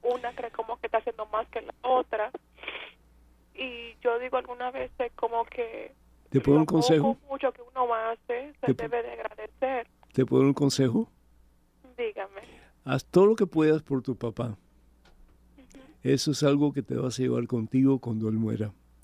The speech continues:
Speaker 1: ¿sí?
Speaker 2: Sí.
Speaker 1: Vas a tener la dicha de poder decir, "Hice todo lo que pude por mi papi"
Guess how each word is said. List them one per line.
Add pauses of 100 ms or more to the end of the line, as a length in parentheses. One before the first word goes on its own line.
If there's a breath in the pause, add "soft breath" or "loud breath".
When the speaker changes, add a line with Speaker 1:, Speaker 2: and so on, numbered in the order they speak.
(100)
Speaker 1:
¿sí? (240 loud breath)
Speaker 2:
Sí. (520 loud breath)
Speaker 1:
Vas
a
tener
la
dicha (140)
de
poder
decir,
"Hice
todo
lo
que
pude
por
mi
papi"